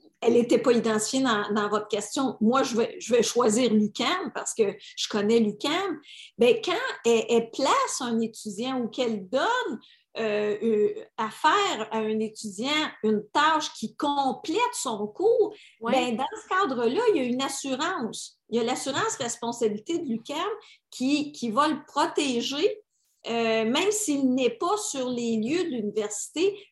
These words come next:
Speaker 1: pendant qu'il effectue cette portion-là de son cours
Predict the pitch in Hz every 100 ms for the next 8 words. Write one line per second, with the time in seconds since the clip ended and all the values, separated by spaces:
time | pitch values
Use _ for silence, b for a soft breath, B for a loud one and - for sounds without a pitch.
0 | - 262 262 240 330 427 - 269 254 320
1 | - 262 - - - 415 440 277 - -
2 | _ 427 - - - 311 262 269 349 -
3 | 233 226 262 240 220 330 339 392 466 415